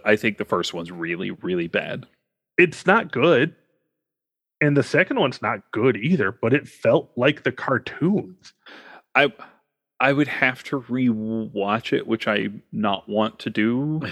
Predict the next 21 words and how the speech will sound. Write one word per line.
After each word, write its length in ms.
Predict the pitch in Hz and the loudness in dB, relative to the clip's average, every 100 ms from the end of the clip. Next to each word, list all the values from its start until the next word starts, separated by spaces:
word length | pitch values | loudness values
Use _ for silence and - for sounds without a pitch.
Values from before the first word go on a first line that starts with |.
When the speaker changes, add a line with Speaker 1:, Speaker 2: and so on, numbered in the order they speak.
| - - | -4 4
Speaker 2:
Mm-hmm. 180 | 156 240 | 6 6
Speaker 3:
these 160 | - | 6
the 60 | 190 | 6
Speaker 2:
And 80 | 208 | 6
I 40 | |
Speaker 3:
Michael, 140 | 214 | 6
Speaker 2:
don't 80 | 247 | 4
think 140 | 233 226 | 2 2
you 60 | |
should. 300 | - 277 - _ - | 0 0 -2 _ -4
Speaker 3:
are 40 | 110 | 0
these 140 | 127 | 0
the 60 | 135 | 0
Michael 260 | 131 131 | 0 0
Bay 160 | 127 131 | 2 2
ones, 220 | 131 127 | 2 0
or 60 | 107 | 2
are 20 | |
these 160 | 98 - | 0 -2
something 200 | 78 85 | -8 -10
else? 280 | 76 - | -10 -14